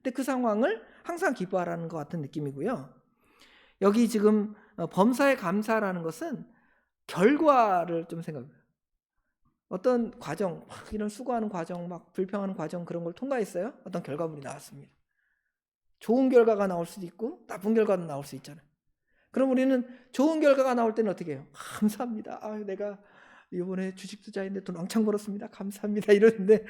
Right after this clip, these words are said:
내가 주식 투자했더니 한 막, 한 몇백만 원 잃었어요.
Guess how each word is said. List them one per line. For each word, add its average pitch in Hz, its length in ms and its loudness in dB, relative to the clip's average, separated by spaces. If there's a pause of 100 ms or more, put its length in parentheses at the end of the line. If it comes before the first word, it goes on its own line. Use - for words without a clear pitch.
(1160)
내가 175 420 -2 (140)
주식 214 240 -6
투자했더니 202 460 0
한 208 260 -2
막, 175 260 -8 (480)
한 165 80 -8
몇백만 185 380 2
원 156 100 -6
잃었어요. 147 380 -12